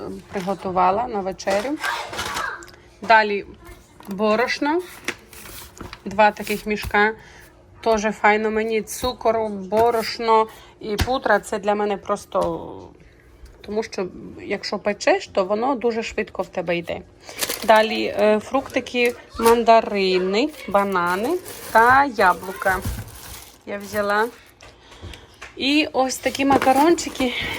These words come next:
Я, мені даже ці сподобалися. В одному пакетику такі попалися.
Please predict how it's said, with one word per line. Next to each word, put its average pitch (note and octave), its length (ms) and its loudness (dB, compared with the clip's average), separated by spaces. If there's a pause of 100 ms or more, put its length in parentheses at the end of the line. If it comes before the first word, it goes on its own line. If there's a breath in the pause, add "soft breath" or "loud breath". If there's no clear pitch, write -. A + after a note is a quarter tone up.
(160 loud breath)
Я, A#3 120 2
мені A#3+ 320 0
даже F#3+ 220 -6
ці F#3 180 -16
сподобалися. G3+ 800 -6 (360)
В G3+ 60 4
одному G3 280 2
пакетику F#3+ 500 -4
такі F#3+ 260 -6
попалися. F3+ 580 2